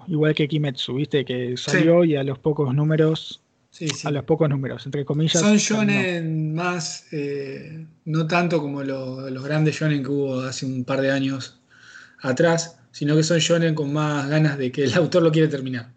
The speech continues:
Speaker 2: O sea,
Speaker 1: Sí, lo cual me parece perfecto. Tendrían que seguir el ejemplo un montón de esto, de
Speaker 2: Mm.
Speaker 1: hacer historias que s-, ter-, comienzan y terminan,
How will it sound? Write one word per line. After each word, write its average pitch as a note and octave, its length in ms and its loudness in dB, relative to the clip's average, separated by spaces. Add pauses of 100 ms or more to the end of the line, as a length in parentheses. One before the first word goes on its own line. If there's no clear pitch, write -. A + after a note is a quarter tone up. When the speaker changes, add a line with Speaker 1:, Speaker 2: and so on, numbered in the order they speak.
(100)
Speaker 2:
O - 80 -20
sea, C3 100 -6
Speaker 1:
Sí, D#3+ 140 2 (300)
lo D3 160 2
cual F3+ 180 6
me F3 120 6
parece E3 260 -2
perfecto. D3 720 -8
Tendrían D3+ 320 -2
que D3 100 -2
seguir D#3 300 -2
el C#3+ 120 0
ejemplo C#3 420 -2
un C#3 140 -2
montón C3+ 440 -4 (500)
de D3+ 160 2
esto, C#3+ 340 -6 (140)
de D#3 420 2
Speaker 2:
Mm. C#3 40 0
Speaker 1:
hacer D#3+ 240 0
historias F3+ 580 4 (140)
que C#3+ 80 -8
s-, - 220 -12 (100)
ter-, D3+ 280 -6
comienzan F3+ 500 2
y D3 100 -4
terminan, C3+ 520 -6